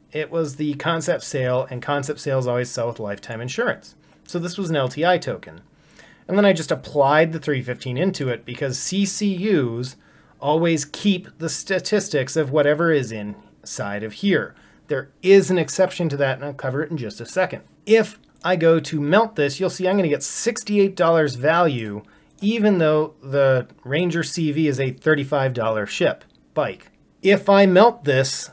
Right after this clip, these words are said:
I will lose this three fifteen. A Tumbrel Ranger C V war bond is what is gonna go back into my buyback,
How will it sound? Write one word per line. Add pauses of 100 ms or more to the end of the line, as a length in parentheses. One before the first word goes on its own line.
(100)
I
will
lose
this
three
fifteen. (320)
A
Tumbrel
Ranger
C
V
war
bond
is
what
is
gonna
go
back
into
my
buyback,